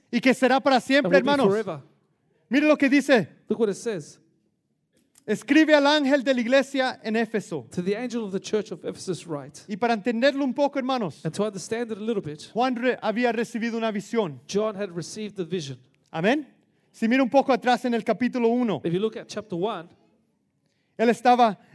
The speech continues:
Speaker 1: eh, en una isla en Patmos
Speaker 2: he was in the Isle of Patmos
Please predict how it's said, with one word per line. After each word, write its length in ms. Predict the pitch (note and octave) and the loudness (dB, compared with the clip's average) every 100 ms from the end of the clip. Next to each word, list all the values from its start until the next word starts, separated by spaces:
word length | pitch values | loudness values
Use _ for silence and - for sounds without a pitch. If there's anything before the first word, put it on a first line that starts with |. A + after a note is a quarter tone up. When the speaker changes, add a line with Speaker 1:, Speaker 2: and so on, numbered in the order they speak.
| - | -2
Speaker 1:
eh, 200 | A#3 G#3 | 0 2
en 140 | A3+ | 0
una 200 | A#3 A3 | 0 2
isla 240 | A3+ A#3+ A#3+ | 2 2 0
en 100 | G3+ | 0
Patmos 520 | B3 A3+ A#3 A3+ - | 0 0 0 0 -2
Speaker 2:
he 80 | F3+ | -4
was 160 | F3+ F#3 | -4 -6
in 80 | |
the 140 | F#3+ G3 | -8 -6
Isle 240 | G3 G#3+ G#3 | -6 -6 -6
of 120 | G3+ | -10
Patmos 680 | G#3 - E3 D3 - - | -16 -14 -10 -10 -12 -16